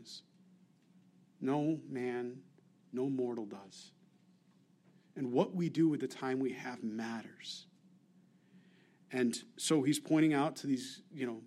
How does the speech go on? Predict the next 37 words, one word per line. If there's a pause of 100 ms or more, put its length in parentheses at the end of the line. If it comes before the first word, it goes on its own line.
(140)
Galileans,
these
men
that (680)
didn't, (540)
weren't
doing
anything
wrong. (420)
He
says,
"Was
this
a
punishment?
Was
it,
was
that,
is
that
what
you
were
thinking?
Were
they
worse
sinners?" (1000)
And
he
says,
"No,
of
course
they
weren't.